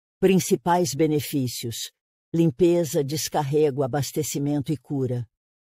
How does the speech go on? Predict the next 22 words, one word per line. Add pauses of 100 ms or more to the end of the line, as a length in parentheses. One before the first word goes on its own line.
Basicamente,
é
o
melhor
banho
para
eliminar
energias
negativas. (600)
A
força
contida
nas
propriedades
da
erva
é
capaz
de
nos
influenciar
emocionalmente.